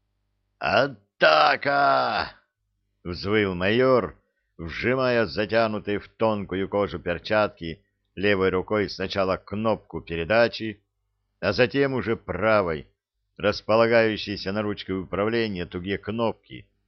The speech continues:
управления огнем авиапушек. Миг отчетливо вздрогнул в воздухе,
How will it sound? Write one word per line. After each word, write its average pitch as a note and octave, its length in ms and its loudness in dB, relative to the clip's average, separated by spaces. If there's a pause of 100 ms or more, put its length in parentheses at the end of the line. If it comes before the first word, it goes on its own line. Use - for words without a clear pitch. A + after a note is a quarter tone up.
управления F#2+ 720 -2
огнем F#2+ 520 -4
авиапушек. F#2+ 1040 -2 (640)
Миг C3 480 -4 (380)
отчетливо F#2+ 720 -2
вздрогнул A#2+ 800 0
в F#2 80 -10
воздухе, G#2 680 0